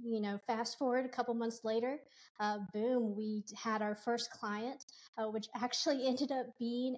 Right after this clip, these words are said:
a N F L running back. We started working with some individuals that we, you know, were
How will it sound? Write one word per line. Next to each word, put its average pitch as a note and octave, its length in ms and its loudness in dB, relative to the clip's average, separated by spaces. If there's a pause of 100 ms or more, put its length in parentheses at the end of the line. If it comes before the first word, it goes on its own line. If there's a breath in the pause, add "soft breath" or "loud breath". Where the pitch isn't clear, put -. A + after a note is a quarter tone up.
(100)
a A3 320 2
N A3+ 100 2
F A#3 140 -2
L A3 160 2
running G3 280 -2
back. C#4+ 200 -2 (200)
We G#3+ 160 -2
started A#3 340 4
working A3+ 360 0
with A#3 140 2
some A#3 200 -2
individuals A3+ 500 0
that G#3 140 -4
we, A3 480 -2
you C#4 120 -2
know, B3 100 2
were B3 160 2